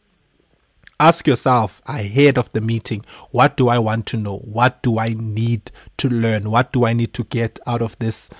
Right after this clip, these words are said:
conversation or meeting?" Because questions reveal what you value. Questions become your door to the next level.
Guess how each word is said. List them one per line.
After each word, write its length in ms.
conversation 680
or 160
meeting?" 460
Because 240
questions 760
reveal 440
what 260
you 80
value. 460
Questions 580
become 460
your 160
door 480
to 120
the 100
next 320
level. 400